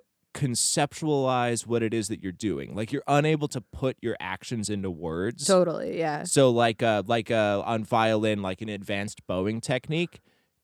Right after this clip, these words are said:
Speaker 1: it is indescribable.
Speaker 2: Yeah.
Speaker 1: Like, it's only through practice and repetition that you can unlock it, and you can, uh, and with, like, working with, like, master teachers and stuff, they're never like,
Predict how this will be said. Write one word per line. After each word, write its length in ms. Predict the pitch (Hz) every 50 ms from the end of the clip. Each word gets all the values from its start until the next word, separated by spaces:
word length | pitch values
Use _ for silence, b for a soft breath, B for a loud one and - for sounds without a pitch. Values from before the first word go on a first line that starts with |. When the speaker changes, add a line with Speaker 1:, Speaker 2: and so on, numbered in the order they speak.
| _ _
Speaker 1:
it 160 | 147 156 - 175
is 200 | 185 202 - - _ _
indescribable. 1040 | 160 160 156 147 131 131 - - - - 117 98 92 80 82 76 - - - - - _ _ _ _ _ _ -
Speaker 2:
Yeah. 240 | 175 165 135 - -
Speaker 1:
Like, 180 | 143 151 151 -
it's 180 | 170 156 - - - -
only 360 | 147 156 165 170 175 170 160
through 240 | - - 151 139 123
practice 520 | - - - 113 110 120 - - 127 -
and 140 | 135 117 110
repetition 580 | 110 110 - 120 - - 123 117 - - 131 123
that 100 | 117 101
you 100 | 104 -
can 160 | - 113 104
unlock 580 | 76 101 101 98 92 98 92 95 104 110 -
it, 220 | 156 156 156 - b b b b b b
and 200 | - 143 143 143
you 100 | 139 135
can, 300 | - - 143 127 120 - - _ _ 98
uh, 220 | 101 101 92 78 - -
and 320 | 131 131 123 117 104 - - _ - - - -
with, 240 | 131 131 123 -
like, 240 | - 120 113 98 -
working 520 | 104 110 117 131 147 147 - 151 131 117 110
with, 200 | 107 104 - -
like, 220 | 98 90 87 - - 85 92
master 520 | 98 110 113 110 107 110 - - 117 107
teachers 480 | 101 - - 110 101 - 127 131 127 139
and 160 | 143 139 139
stuff, 320 | - - 156 170 175 - b b b b b b
they're 180 | - 135 139 131
never 420 | 117 113 127 143 165 175 202 196
like, 380 | 175 151 139 123 117 107 - _